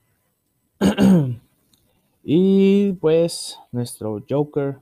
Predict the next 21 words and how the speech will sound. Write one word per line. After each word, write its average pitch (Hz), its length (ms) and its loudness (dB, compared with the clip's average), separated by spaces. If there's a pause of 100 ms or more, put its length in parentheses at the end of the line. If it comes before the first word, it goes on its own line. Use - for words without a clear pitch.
(1080)
vivo 143 360 -6 (720)
y 110 180 -10
no 117 140 -8
viejito, 120 540 -10 (1040)
Joaquín 120 380 -8
Phoenix, 185 460 -6
acaba 123 540 -4
de 110 300 -4
ser 117 360 -8
confirmado 135 720 -6
para 127 220 -4
trabajar 123 480 -6
con 113 340 -6
Ari 117 320 -8
Aster, 131 540 -6
director 110 480 -10
de 113 340 -6 (160)
Hereditary 120 760 -6
y 104 40 -8
Midsommar, 151 800 -8
en 117 400 -6